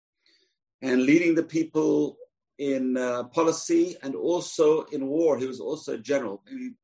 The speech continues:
one of the main facets of the judge would be to be a general.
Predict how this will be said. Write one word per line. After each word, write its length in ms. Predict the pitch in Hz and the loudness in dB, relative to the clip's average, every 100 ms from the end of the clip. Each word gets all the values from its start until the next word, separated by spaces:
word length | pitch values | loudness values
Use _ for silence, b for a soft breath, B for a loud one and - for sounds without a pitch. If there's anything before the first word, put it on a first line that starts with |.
| - | -6
one 120 | 139 | -2
of 60 | |
the 80 | 135 | -2
main 260 | 127 147 147 | 0 0 0
facets 640 | - 151 135 135 - - 131 | -2 -4 -4 -8 -10 -10 -4
of 240 | 123 113 | -4 -2
the 80 | 120 | -4
judge 340 | 117 139 113 | 2 2 2
would 160 | 117 110 - | -4 -8 0
be 220 | 139 139 | 2 2
to 160 | - | 0
be 220 | 113 127 120 | -4 0 0
a 60 | |
general. 640 | 107 131 127 123 143 160 | 2 2 2 2 0 -2